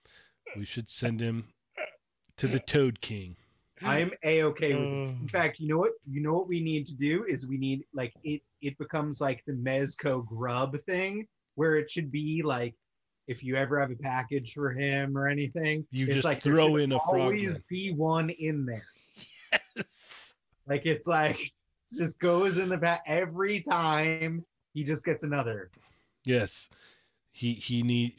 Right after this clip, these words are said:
Speaker 1: we, we need to form a, uh, a frog army, if you will, a Frogman <laughs> army, if you will.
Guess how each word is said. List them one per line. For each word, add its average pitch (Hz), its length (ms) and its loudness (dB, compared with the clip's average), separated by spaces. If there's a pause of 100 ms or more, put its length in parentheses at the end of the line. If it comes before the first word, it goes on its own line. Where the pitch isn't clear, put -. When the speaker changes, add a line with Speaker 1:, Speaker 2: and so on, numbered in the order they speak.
Speaker 1:
we, 117 160 -2
we 110 180 0
need 120 220 2
to 123 100 0
form 113 600 2
a, 107 340 -2
uh, 101 280 -10 (1040)
a 113 60 -10
frog 117 600 0 (120)
army, 120 540 2
if - 180 -10
you 104 120 -6
will, 101 140 -8
a 110 40 -4
Frogman 113 640 0
<laughs> - 0 -
army, 110 600 0
if 110 180 -8
you 110 140 -8
will. 101 300 -14